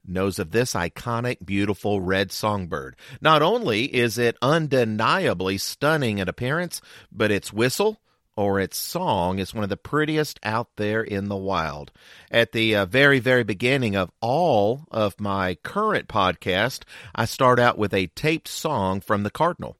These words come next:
As today's podcast opened up, you heard about a three to four second audio clip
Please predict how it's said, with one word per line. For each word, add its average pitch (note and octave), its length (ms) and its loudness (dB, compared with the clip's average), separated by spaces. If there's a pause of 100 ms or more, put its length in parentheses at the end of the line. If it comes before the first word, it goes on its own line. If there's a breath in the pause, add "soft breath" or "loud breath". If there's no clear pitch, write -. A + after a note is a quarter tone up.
(340 loud breath)
As A2+ 260 4
today's D3 360 2
podcast C3 600 2
opened A#2+ 320 2
up, C3 240 2
you C3 200 0
heard C3+ 340 4
about A#2+ 300 0
a G#2+ 200 2 (280 loud breath)
three A3 460 0
to F3+ 100 4
four E3+ 360 0
second D3 540 -2 (160)
audio C#3+ 540 4
clip C3+ 560 -2